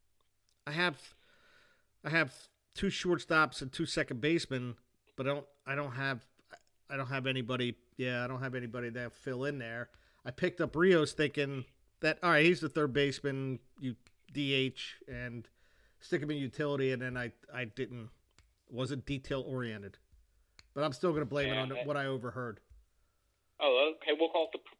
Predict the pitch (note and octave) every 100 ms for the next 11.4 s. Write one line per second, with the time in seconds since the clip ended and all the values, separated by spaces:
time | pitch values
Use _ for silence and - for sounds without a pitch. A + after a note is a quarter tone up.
0 | - D3+ D3 - - G3+ - G#2+ G2+ G2+
1 | E2+ C#3+ C#3 - - _ - - - _
2 | F3+ - - - _ - - - - _
3 | _ - _ _ - - - _ - C#4
4 | A#3+ - G3+ - - - - _ - -
5 | _ - - - A3 D#3 D#3 C#3+ - -
6 | _ - - - - F3 F#3+ F3 C3 F#3
7 | F3+ - - D#3+ D#3 D#3 D3+ C#3+ - D3+
8 | D3 D3+ D3+ D3+ C#3+ D#3+ E3 F3 F3+ D3+
9 | C#3 D3 F3+ G3+ G#3 F#3+ F3 D#3+ D#3+ C#3+
10 | B2 C3+ C3 C3+ B2 - D#3 D3+ C3 C#3+
11 | C#3 A2 - -